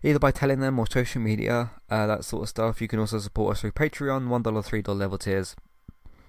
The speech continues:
a free podcast and review options. Have a look at those different things. Uh, for your T V and your film news,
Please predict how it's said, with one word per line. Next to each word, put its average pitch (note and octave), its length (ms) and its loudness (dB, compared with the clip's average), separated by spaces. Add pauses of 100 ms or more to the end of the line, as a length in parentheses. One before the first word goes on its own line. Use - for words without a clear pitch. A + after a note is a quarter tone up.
(160)
a G#2 60 0
free G2+ 160 -2
podcast G2+ 480 0
and G2 140 -2
review G2 200 0
options. F#2+ 360 0
Have G2 160 -4
a - 20 0
look G2 140 -2
at - 80 -8
those G#2 420 0
different A2+ 340 -4
things. C#3 440 0 (1080)
Uh, C3 200 8
for C#3 120 4
your C3+ 40 2
T D#3+ 200 2
V D#3+ 100 2
and D#3 80 4
your D3 60 4
film D#3 240 4
news, D3+ 260 0